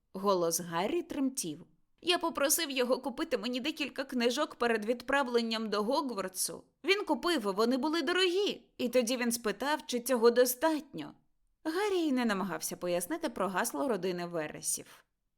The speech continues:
"Відпочинь, а потім спробуй іншу думку, Гаррі", порадив Ремус та вказав на місце, де інші розчаровані, збентежені та пригнічені учні сиділи на землі.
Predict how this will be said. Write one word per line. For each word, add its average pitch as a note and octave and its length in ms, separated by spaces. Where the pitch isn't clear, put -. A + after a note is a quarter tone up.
"Відпочинь, D#4 760
а F#3 120
потім F3+ 340
спробуй G3 460
іншу E4 400
думку, D#3+ 420
Гаррі", D#3 520
порадив F#3+ 440
Ремус A3 440
та D#4+ 140
вказав A3 460
на E3+ 100
місце, A3+ 460
де F#3 120
інші A#3 540
розчаровані, G3+ 920
збентежені C4+ 920
та G4 200
пригнічені F#3+ 840
учні F4+ 420
сиділи G#3 520
на F#3 140
землі. F3 460